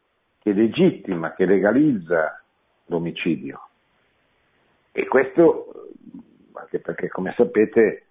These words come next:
la legge crea costume, crea una mentalità. Ormai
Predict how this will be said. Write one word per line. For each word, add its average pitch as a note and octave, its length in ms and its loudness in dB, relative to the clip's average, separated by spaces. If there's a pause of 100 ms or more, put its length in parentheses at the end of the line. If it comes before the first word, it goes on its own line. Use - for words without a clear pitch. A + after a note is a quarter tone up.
(540)
la F2+ 180 -8
legge G2+ 480 0
crea G2+ 400 4
costume, G#2+ 640 2
crea F#2 320 2
una F2+ 140 -6
mentalità. E3+ 920 -2
Ormai A2 560 -4